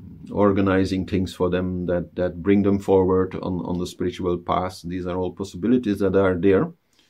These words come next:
Until at some point we feel, okay, there also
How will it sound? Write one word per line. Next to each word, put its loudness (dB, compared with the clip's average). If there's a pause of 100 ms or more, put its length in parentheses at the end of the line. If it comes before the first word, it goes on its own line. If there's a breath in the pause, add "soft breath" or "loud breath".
(800)
Until 8 (100)
at 0
some 6
point 6
we 4
feel, 4
okay, 4
there 6
also 2